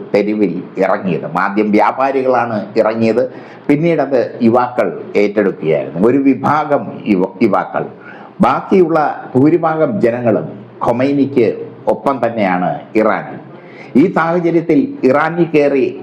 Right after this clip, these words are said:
അമേരിക്ക ഒരു ആക്രമണം നടത്തിയാൽ അത് അസാധ്യമായ ഒരു കാ-, കാര്യമായി മാറും. മാത്രമല്ല, ഇറാന്റെ കരസൈന്യം, ഏഹ്, ഐ ആർ ബി സി ശക്തമായ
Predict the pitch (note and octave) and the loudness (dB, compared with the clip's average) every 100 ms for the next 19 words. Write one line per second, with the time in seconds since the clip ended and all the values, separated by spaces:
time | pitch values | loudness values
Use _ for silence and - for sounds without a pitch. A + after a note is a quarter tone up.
0 | - B2+ D3 D3+ C#3+ D3 C#3 B2 B2 - | -4 0 2 2 2 0 2 0 -2 -2
1 | D3 C#3 C3 F#2+ F#2+ A#2 A#2 - G#2+ D#2+ | -2 -2 -4 -6 -4 -2 -2 0 0 0
2 | D2 - - - - A2+ C3+ A2 - - | -6 -12 -20 -12 -6 0 0 0 -4 -10
3 | - A2+ C3 D3+ C3 D3 C#3 A#2+ G#2+ - | -6 -4 -2 -4 2 2 2 0 0 -2
4 | - A2+ A#2 A#2 A2 - G#2+ G#2 A2+ B2 | 0 0 2 0 -2 -2 -4 0 -2 0
5 | B2 G#2+ F2+ E2 C#2+ - - G#2 G#2+ F2 | 0 0 -2 -2 -6 -14 -4 -2 0 -4
6 | - - - - - - - - - B2 | -10 -18 -20 -20 -20 -20 -20 -18 -2 -2
7 | D3 F3 E3+ E3+ E3 - - - C3 D#3 | 0 -4 0 0 -2 -10 -14 0 2 2
8 | E3+ E3 D3+ A#2 A#2 - B2+ C3+ D3 C3+ | 0 0 0 0 -10 -4 -2 -2 -2 -2
9 | G#2+ E2+ - - - - - - - - | -2 -4 -6 -12 -14 -10 -10 -10 -10 -4
10 | - - - B2+ D#3 E3+ D#3 B2 - D2+ | -2 -2 0 2 2 0 0 0 0 -6
11 | - - - D3 C#3+ - D#3+ C#3 A#2+ | -6 -16 -6 -6 -2 -2 -2 -2 -2